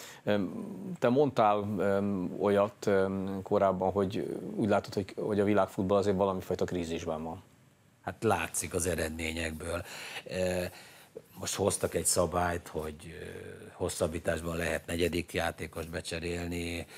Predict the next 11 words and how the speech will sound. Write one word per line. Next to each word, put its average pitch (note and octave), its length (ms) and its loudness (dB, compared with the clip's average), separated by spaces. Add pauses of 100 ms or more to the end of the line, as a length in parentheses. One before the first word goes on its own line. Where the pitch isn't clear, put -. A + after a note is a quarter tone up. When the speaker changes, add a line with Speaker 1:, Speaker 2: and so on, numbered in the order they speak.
(460)
Speaker 2:
Ö, F2 460 -2 (160)
én G#2+ 200 0
azt C#3 180 4
mondom, A#2+ 240 4
hogy G2+ 160 6 (180)
fel A#2 300 4
kellene F#2+ 340 2
gyorsítani F2 480 -4
a E2+ 60 -4
játékot. E2 480 -10 (540)
Ö, F#2 300 -2